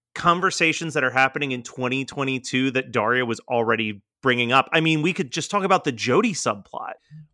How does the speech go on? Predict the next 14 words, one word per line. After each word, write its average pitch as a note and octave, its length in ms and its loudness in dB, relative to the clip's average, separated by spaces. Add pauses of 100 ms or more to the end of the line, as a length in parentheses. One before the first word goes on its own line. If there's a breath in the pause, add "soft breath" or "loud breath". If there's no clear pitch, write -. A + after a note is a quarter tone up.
(480)
That G3 260 6
Jody G3 400 0
subplot E3+ 560 0
of C#3 100 -4
her F3 560 0
wanting D3 500 -2
to D#3 140 -6
not B2+ 460 0 (500)
be D3+ 520 0 (100)
the C#3+ 140 -2
minority C#3+ 840 0
again C3+ 840 0
in C#3 240 -2
college D3+ 580 0